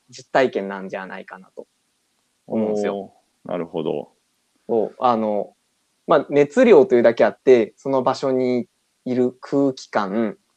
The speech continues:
Speaker 1: えーっと、
Speaker 2: はいはい。
Speaker 1: そこに至るまでの自分なりの背景とか、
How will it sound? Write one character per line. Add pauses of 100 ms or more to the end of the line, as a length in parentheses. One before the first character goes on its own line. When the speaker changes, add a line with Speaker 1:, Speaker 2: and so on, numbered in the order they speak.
(240)
Speaker 1:
え
ー
っ
と、
Speaker 2:
は
い
は
い。
Speaker 1:
そ
こ
に
至
る
ま
で
の (280)
自
分
な
り
の
背
景
と
か、